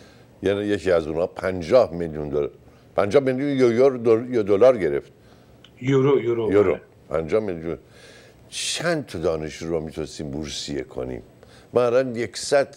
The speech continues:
Speaker 1: هزار جوان ایرانی داریم در تهران به نام نوشته خود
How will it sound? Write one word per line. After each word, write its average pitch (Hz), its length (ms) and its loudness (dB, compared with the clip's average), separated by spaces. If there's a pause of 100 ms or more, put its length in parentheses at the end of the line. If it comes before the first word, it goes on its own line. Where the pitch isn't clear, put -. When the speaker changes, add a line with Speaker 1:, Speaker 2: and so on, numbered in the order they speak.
(160)
Speaker 1:
هزار 113 460 4 (640)
جوان 117 380 4
ایرانی 107 360 0
داریم 107 280 0
در 98 140 4
تهران 110 480 0
به 120 80 0
نام 110 160 -2
نوشته 101 400 -4
خود 107 340 -4